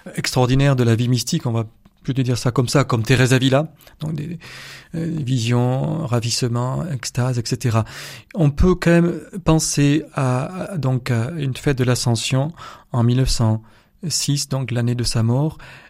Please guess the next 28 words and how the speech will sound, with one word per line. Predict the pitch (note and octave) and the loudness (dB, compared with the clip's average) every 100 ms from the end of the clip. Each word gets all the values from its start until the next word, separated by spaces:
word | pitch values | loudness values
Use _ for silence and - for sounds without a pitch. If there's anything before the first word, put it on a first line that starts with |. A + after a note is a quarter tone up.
| _ | _
Il | - C3 | -4 2
y | C#3+ | 4
a | E3+ | 4
la | E3+ C#3 | 4 4
mention | D3+ D3+ - D3+ F3 - | 4 4 2 2 0 -4
d'une | C#3+ C#3 B2+ | -4 -2 0
grâce | A2+ C#3+ - | 2 0 0
particulière | - C3 C3+ A2+ C3 C3+ | -2 -2 -4 -2 0 0
de | A#2 A2+ - - - - - | 0 -2 -6 -18 -20 -14 -4
la, | A#2+ | -2
la | F3 C3+ G#2+ | -2 0 2
visite | B2+ C3+ E3 | 2 2 2
des | B2+ | 2
trois. | - - G#2 - - _ _ - | 4 4 4 0 -12 _ _ -6
Donc, | C3 A#2+ A#2+ | -4 -4 -2
euh, | A2 B2+ - | -2 -4 -8
durant | B2 B2 B2 A#2 _ _ | -2 2 2 -2 _ _
la | B2+ | -6
fête | - C#3+ | -2 0
de | A#2+ | 2
l'Ascension, | B2 C3+ C3 A#2 - B2+ D3+ - _ - - - - - | 2 2 0 -4 -2 -2 -2 -8 _ -20 -20 -20 -20 -8
donc | D#3 B2 - | -4 -4 0
Élisabeth, | C3+ B2+ A#2+ B2+ D#3 C#3+ | 0 2 2 4 2 2
là, | C3+ D#3 - - _ _ | 2 0 -2 -16 _ _
partage | - F3 - C#3+ D#3 F3+ - E3 G3 | -2 -2 0 2 4 4 2 -2 -6
cette | - C#3 C3 | -2 -2 -2
grâce | C3+ C#3+ D3+ - - _ _ - | -2 0 0 -2 -10 _ _ -8
exceptionnelle, | E3+ D#3 - C3+ B2 C3 E3+ | 0 0 2 2 2 2 0